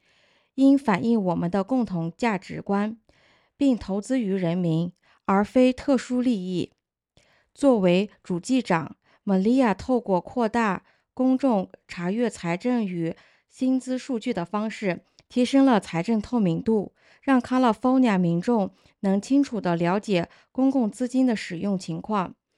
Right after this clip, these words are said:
他按时发布每月现金报告，协助 California 在经济不稳定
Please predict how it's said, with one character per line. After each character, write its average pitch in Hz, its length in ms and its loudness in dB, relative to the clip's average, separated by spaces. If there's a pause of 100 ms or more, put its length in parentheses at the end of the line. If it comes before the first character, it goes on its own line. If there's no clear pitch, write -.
(280)
他 262 380 -2
按 262 200 2
时 190 400 -4
发 247 180 -6
布 247 220 -4
每 180 260 -2
月 202 280 -2 (140)
现 247 200 -2
金 233 240 -2
报 214 200 0
告， 190 340 -2 (580)
协 233 140 4
助 269 160 0
California 240 800 0
在 214 180 -2
经 240 220 2
济 226 160 -2
不 254 240 -2
稳 196 220 -2
定 226 280 0